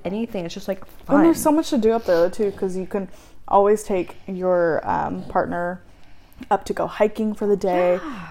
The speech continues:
Speaker 2: and then go to the breweries afterwards, or, um, you can always just, I don't know, there's lots of little shops everywhere. Now there's so many different activities. Yeah.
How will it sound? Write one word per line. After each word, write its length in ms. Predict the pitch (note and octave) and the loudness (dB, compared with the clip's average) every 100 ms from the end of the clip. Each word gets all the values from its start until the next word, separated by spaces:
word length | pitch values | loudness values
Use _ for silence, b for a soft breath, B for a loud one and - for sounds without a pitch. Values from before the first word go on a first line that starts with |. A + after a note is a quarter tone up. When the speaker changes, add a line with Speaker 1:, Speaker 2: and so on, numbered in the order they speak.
| - | -6
Speaker 2:
and 120 | F#3+ | -4
then 80 | F#3 | -4
go 140 | D#3+ | -6
to 100 | - | -6
the 80 | - | -6
breweries 640 | - A#3+ A#3+ A#3+ A#3 A#3 | 2 4 6 4 4 2
afterwards, 920 | A3+ G#3+ - G#3 G3+ G3 F#3+ F#3+ - - | 0 0 -2 -2 -2 -2 -4 -6 -10 -8
or, 420 | F3+ F3 E3+ - - | -4 -2 -2 -4 -4
um, 400 | - G3 G3+ G3+ | -2 -4 -6 -10
you 80 | A3 | -10
can 140 | F#3+ F3 | -6 -4
always 340 | E3 F3 F3+ | -2 -4 -6
just, 260 | F3 - - b b b b b - | -10 -12 -16 b b b b b -10
I 20 | |
don't 160 | D4 F4 | -8 -6
know, 60 | - | -2
there's 320 | G3+ A3+ A3+ | 2 2 2
lots 240 | E3+ E3+ | -4 -2
of 60 | F#3 | -4
little 180 | F3+ - | -4 -8
shops 520 | - - C#4 D4 - | -12 -8 -6 -6 -8
everywhere. 800 | B3+ B3+ B3 A#3+ B3 A#3+ A#3+ A#3+ - b b b b - | -4 -2 0 0 0 0 0 -4 -10 b b b b -6
Now 60 | G3 | -4
there's 180 | G3 | -2
so 80 | G3 | -2
many 140 | G3 F#3 | -4 -4
different 240 | F3 - | -6 -8
activities. 960 | - - A3 A3 G#3+ G#3+ G#3+ G#3 A3 - | -12 -8 -4 -2 0 0 -2 -4 -8 -10
Yeah. 240 | G3+ F3+ | -8 -8